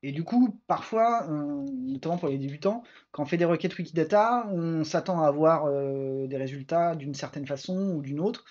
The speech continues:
et on les a pas. Et, euh, c'est toujours bien de regarder un des éléments qu'on sait devoir être un, une réponse, et, euh, du coup pouvoir tester et vous dire : « Ah bah oui, mais, euh, c'est parce que j'ai utilisé, euh,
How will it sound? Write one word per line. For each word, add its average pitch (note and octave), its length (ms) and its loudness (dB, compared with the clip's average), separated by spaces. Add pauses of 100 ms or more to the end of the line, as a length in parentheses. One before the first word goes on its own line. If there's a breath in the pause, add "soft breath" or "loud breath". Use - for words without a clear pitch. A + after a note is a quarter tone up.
(360 loud breath)
et D#3 60 -4
on D3 80 0
les D3 160 0
a C#3+ 80 2
pas. G3 200 2 (680 loud breath)
Et, D#3 200 2
euh, D3 720 2
c'est C3+ 140 -10
toujours D3+ 240 -4
bien F#3 240 0
de E3+ 100 2
regarder D#3 540 0
un F3 100 0
des E3+ 180 2
éléments F3 480 2 (160)
qu'on F3 200 2
sait A#3+ 500 0 (320)
devoir E3 320 4
être E3 160 -4
un, D3 200 0
une C#3+ 200 -4
réponse, D#3+ 600 -4 (1080 soft breath)
et, F3 360 4
euh, D3 160 0
du C#3 140 -6
coup F#3+ 220 -6
pouvoir D#3+ 280 2
tester E3+ 500 2
et E3 40 4
vous C#3 140 -6
dire : « E3+ 240 2
Ah E3+ 80 -4
bah F#3 100 10
oui, C4+ 160 2
mais, F3 240 -2
euh, D3+ 400 -4
c'est C#3+ 180 -10
parce C3+ 200 -10
que F3 120 -2
j'ai D#3+ 220 -4
utilisé, D3 800 -4
euh, C3 420 -4